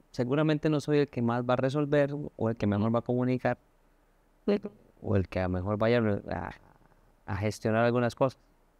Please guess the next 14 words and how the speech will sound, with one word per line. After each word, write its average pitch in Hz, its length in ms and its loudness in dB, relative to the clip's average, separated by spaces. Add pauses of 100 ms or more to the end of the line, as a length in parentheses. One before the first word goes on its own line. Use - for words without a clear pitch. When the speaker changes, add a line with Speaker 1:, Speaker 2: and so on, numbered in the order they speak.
(240)
Speaker 1:
Tal 107 160 -2
vez 107 220 4
si 127 80 -2
podemos 104 480 0
hacer 120 260 0
algo 117 260 2
diferente". 117 640 0 (760)
Speaker 2:
Sí, 285 300 2 (120)
y 247 100 0
re-, 202 180 0
y, 202 160 0
um, - 260 -2
a - 120 -8
ver, 165 160 0